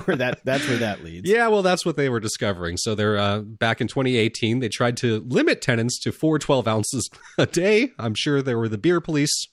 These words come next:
Speaker 2: making sure that everybody was taking care of that.
Speaker 1: <laughs> God.
Speaker 2: Uh,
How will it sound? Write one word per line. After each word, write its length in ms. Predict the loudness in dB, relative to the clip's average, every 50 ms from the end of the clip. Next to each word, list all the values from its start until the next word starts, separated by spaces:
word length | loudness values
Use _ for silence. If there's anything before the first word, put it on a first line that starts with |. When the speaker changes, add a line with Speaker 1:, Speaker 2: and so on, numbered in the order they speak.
| _ _ -6
Speaker 2:
making 280 | -6 -4 -4 -4 -6
sure 200 | -4 -4 -4 -4
that 140 | -2 0 0
everybody 340 | -2 -2 -2 -2 -2 0 0
was 120 | -2 -2
taking 260 | -2 -4 -2 -2 -2 0
care 180 | 2 4 4
of 60 | 4 4
that. 240 | 2 2 0 -2 -6 -18 -18 -18 -16
Speaker 1:
<laughs> 220 | -14 -12 -10 -10 -4
God. 80 | 0 2
Speaker 2:
Uh, 340 | 4 4 4 4 2 0